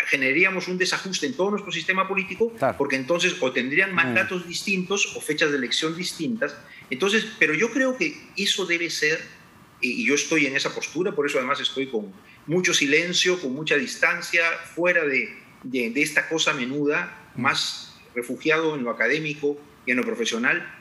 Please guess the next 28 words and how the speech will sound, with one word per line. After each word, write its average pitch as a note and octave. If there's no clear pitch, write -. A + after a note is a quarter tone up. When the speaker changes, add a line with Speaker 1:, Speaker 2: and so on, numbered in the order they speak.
Speaker 1:
eh, B2+
pero A#2
yo E3
creo F#3
que D3+
debemos D3+
aportar B2
y A#2
apostar A2
a B2+
crear C3+
espacios -
de A#2+
diálogo, D#3+
de D3
Speaker 2:
Bien. -
Speaker 1:
gobernabilidad, G#2+
más G3+
allá G3
de G3+
los F3+
protagonistas. -
Speaker 2:
Muy A2
bien. D#2+
Speaker 1:
Forzar A#3+
a C#3
los C3+
protagonistas F3